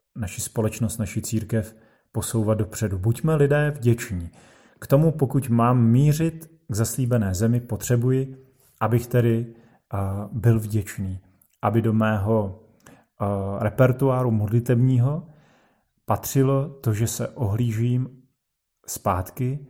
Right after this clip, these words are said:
ne abych nostalgicky vzpomínal, ale abych si znovu a znovu uvědomoval, jak Bůh ke mně přichází, jak ve mně působí, a právě tohle mi dodávalo odvahu jít dál. To vzpomínání nás nemá zbavovat té odvahy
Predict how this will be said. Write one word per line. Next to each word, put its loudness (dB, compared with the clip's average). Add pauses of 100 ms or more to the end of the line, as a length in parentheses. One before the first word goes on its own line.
(280)
ne 2
abych -4
nostalgicky 0
vzpomínal, -2 (420)
ale 0
abych -2
si -4
znovu 2
a 4
znovu 2
uvědomoval, 2
jak -2
Bůh -2
ke -2
mně 2
přichází, -2
jak -4
ve -4
mně -2
působí, -4 (420)
a -6
právě 2
tohle 2
mi 4
dodávalo 0
odvahu -2
jít -4
dál. -8 (240)
To -4
vzpomínání 2
nás -2
nemá 0
zbavovat 2
té 2
odvahy 0